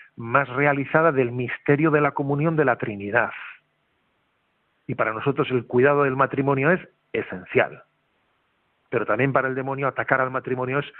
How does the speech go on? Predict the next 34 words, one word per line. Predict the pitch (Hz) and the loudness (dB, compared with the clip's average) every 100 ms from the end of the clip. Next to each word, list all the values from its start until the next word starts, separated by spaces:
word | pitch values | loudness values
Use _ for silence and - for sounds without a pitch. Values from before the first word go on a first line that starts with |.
| - | -2
su | 139 | 0
estrategia | 120 107 - 135 123 | 0 0 0 2 2
prioritaria, | - 107 101 - 135 104 139 | 2 -4 0 0 0 0 0
¿eh? | 190 _ _ _ _ _ _ _ _ _ | 0 _ _ _ _ _ _ _ _ _
O | - | -8
sea, | 113 - - | -6 -6 -10
el | - 101 | -12 -2
matrimonio | 117 113 120 123 160 120 110 - | -2 0 -4 2 2 2 -4 0
abierto | 120 110 139 165 135 120 107 - - - | 0 2 2 2 2 0 0 -8 -20 -2
a | 127 | 0
la | 113 | 2
vida | 135 147 131 | 2 2 2
es | 135 | 2
la | 127 | 0
imagen | 120 120 165 - 165 151 151 - | 0 2 0 2 0 0 -6 -6
humana | 117 127 175 170 165 _ | 0 2 2 -2 -6 _
más | 123 139 - | -2 0 0
cercana | - 123 - 170 156 | -2 -2 0 0 0
al | |
misterio | 117 110 - 151 165 | -2 -8 0 2 2
de | |
la | 127 | 0
Trinidad, | 107 104 95 101 87 - _ _ _ _ | -4 -8 -6 -4 -6 -8 _ _ _ _
¿eh? | 113 151 _ _ _ _ - _ - - - - _ | -18 -18 _ _ _ _ -20 _ -20 -20 -20 -20 _
Y | - | -6
eso, | - - | -4 -4
eso | - | -4
tiene | 120 123 | -2 -2
que | 117 | -2
ser | 135 | -2
para | 113 | 0
nosotros | 117 135 143 | -2 -4 -4
lo, | 127 - | -6 -6
lo, | 107 | -8